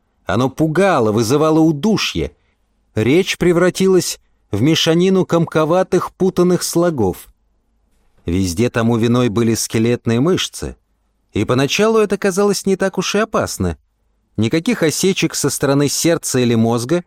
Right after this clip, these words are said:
никаких ложных или не туда направленных нервных импульсов, никаких пакостных изменений личности.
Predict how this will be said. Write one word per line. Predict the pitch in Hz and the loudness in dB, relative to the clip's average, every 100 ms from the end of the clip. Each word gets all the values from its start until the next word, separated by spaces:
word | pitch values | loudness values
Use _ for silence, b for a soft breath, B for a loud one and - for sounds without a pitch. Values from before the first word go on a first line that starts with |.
| _ _ _ _ | _ _ _ _
никаких | 135 151 180 240 | -2 0 0 0
ложных | 180 190 226 185 208 - | 4 4 4 2 -2 -2
или | 180 170 | 0 2
не | 170 | 2
туда | 160 170 190 | 2 0 2
направленных | 170 - 160 151 147 139 | 0 0 2 2 2 0
нервных | 143 147 127 131 - | 0 2 2 0 0
импульсов, | 143 139 175 175 196 - _ _ _ _ | -2 0 0 0 -2 -4 _ _ _ _
никаких | - 101 120 123 120 - | -4 -2 -2 -2 -4 -2
пакостных | 127 127 - 117 - 117 - | -2 -2 -2 -4 -2 -2 0
изменений | 113 110 117 117 113 107 | 0 2 2 2 2 2
личности. | 104 113 - 160 - 185 | 0 -2 -2 -4 -4 -6